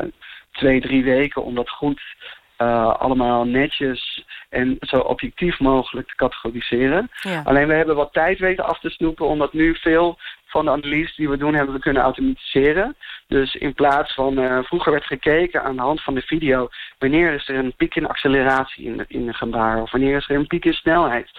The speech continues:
Speaker 1: in een gebaar. Maar wij doen dat gewoon computermatig. We berekenen de, de snelheid van een gebaar en, eh, ontleiden, eh, ehm, leiden daar verschillende,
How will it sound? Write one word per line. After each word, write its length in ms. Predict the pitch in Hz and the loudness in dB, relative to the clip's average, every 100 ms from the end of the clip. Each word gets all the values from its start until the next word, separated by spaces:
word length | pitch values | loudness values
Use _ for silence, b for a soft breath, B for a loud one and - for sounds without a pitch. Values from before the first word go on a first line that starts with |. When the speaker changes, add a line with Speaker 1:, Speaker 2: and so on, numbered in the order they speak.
| B B | B B
Speaker 1:
in 120 | - | -4
een 60 | 135 | -2
gebaar. 720 | - 120 113 113 117 - - - | -2 0 0 0 -4 -8 -12 0
Maar 140 | 147 | 2
wij 140 | 151 | 2
doen 120 | 165 160 | 0 0
dat 140 | 151 | -2
gewoon 300 | - 139 139 | -2 -2 -2
computermatig. 880 | 143 139 143 139 143 160 131 135 - | -4 -4 -2 0 0 0 -2 -6 -6
We 120 | 139 | -6
berekenen 480 | 131 135 143 143 139 | 0 2 2 0 -4
de, 220 | 131 127 - B B B | -4 -4 -8 B B B
de 120 | 139 | -2
snelheid 500 | - 147 151 139 131 | 2 4 4 0 -4
van 120 | 135 | -8
een 60 | 135 | -6
gebaar 520 | 135 131 127 127 117 | -2 0 2 0 -2
en, 220 | 117 120 - B B | -6 -12 -16 B B
eh, 240 | - 123 117 | -4 -2 0
ontleiden, 540 | 143 135 143 143 147 | -2 2 2 2 0
eh, 340 | - 135 123 123 - - | -2 0 0 -2 -4 -14
ehm, 440 | - 131 127 123 120 120 | -10 -4 -2 -2 -2 -4
leiden 360 | 127 139 156 143 | 0 2 2 2
daar 120 | 127 | 0
verschillende, 680 | - - 143 131 123 123 | -4 -4 -2 0 0 -2